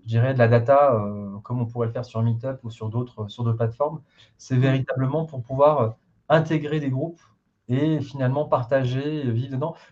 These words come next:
Speaker 1: Wim, donc, qui est ton, ton partenaire, on va dire, euh,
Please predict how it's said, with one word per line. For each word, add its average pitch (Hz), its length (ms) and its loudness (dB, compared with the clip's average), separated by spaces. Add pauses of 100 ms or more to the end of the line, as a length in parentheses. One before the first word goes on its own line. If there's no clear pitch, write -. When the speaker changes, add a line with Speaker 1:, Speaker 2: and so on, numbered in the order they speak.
(120)
Speaker 1:
Wim, 165 300 0 (120)
donc, 123 180 0
qui 123 80 -12
est 120 40 -8
ton, 113 420 -4
ton 117 100 -4
partenaire, 123 580 0
on 117 60 2
va 110 140 2
dire, 120 280 -2
euh, 101 220 -4